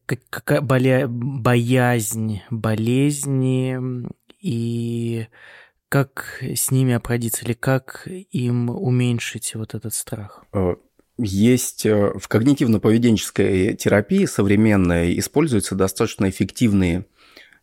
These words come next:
Speaker 2: э, методики для работы с различными фобиями, аэрофобией, э, и так далее. Ну вот, например,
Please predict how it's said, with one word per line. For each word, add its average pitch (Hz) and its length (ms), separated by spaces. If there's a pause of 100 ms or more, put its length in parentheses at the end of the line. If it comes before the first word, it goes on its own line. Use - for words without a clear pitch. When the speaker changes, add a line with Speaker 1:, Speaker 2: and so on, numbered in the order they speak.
(100)
Speaker 2:
э, 90 180
методики 123 560
для 95 240
работы 95 380
с - 100
различными 92 580
фобиями, 87 680 (560)
аэрофобией, 95 1200
э, 87 340
и 90 180
так 90 240
далее. 82 400
Ну 101 160
вот, 101 160
например, 104 540